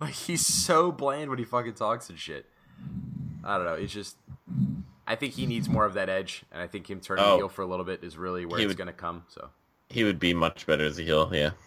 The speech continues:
Speaker 1: Mm-hmm.
Speaker 2: All right, so then we go on to Ultima Lucha Tres, Part Dos. Uh,
Speaker 1: Yes.
Speaker 2: and we started out with a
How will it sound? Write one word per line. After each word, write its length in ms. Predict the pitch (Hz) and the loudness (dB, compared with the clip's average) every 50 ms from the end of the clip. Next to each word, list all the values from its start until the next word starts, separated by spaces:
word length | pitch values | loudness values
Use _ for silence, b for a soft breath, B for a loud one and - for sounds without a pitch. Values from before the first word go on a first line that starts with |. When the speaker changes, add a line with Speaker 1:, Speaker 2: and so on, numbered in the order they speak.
| - _ _ - | -20 _ _ -14
Speaker 1:
Mm-hmm. 160 | 92 87 85 80 - _ _ _ _ _ _ b b b b b b b b b b b b b b b b b b b b b b b b b b _ | -14 -12 -12 -14 -18 _ _ _ _ _ _ b b b b b b b b b b b b b b b b b b b b b b b b b b _
Speaker 2:
All 100 | 113 120 | 6 8
right, 240 | 135 131 120 98 - - - | 8 8 8 6 2 -2 -8
so 140 | - 110 107 | -8 -2 0
then 180 | 123 127 123 | 0 2 2
we 80 | 123 120 | 0 0
go 220 | 117 120 117 113 113 | 2 4 6 8 8
on 240 | 113 113 107 107 | 8 6 6 4
to 300 | - - - 113 107 - - _ _ 110 | -2 -4 -2 -2 -2 -2 -4 _ _ 4
Ultima 400 | 131 135 131 - 135 120 117 117 | 4 4 4 4 2 2 2 2
Lucha 400 | 117 113 113 110 110 - 110 92 | 2 2 2 2 2 2 0 0
Tres, 680 | - - - 131 127 139 160 - - - - - - _ _ _ _ _ _ | 0 0 4 6 6 6 4 2 -4 -12 -16 -18 -18 _ _ _ _ _ _
Part 360 | - 123 113 - - - _ | 4 4 4 4 2 -4 _
Dos. 500 | - 95 117 147 - - - - - - b b b b b b b b b b b b b b b b b b b b b b _ _ _ _ _ _ _ _ _ _ _ _ _ _ _ _ _ - | 2 4 4 4 2 -2 -10 -14 -16 -18 b b b b b b b b b b b b b b b b b b b b b b _ _ _ _ _ _ _ _ _ _ _ _ _ _ _ _ _ -4
Uh, 320 | 82 82 82 82 85 80 73 | -2 0 2 2 2 2 0
Speaker 1:
Yes. 280 | - - - - - - | -2 -6 -12 -14 -8 -6
Speaker 2:
and 100 | 90 92 | -4 -2
we 80 | 92 95 | -2 -4
started 720 | - - - - _ _ - - 107 110 110 110 110 104 | -4 -8 -12 -16 _ _ 2 4 6 6 6 6 6 6
out 160 | 104 104 98 | 6 6 4
with 100 | 98 - | 2 0
a 60 | 98 | -4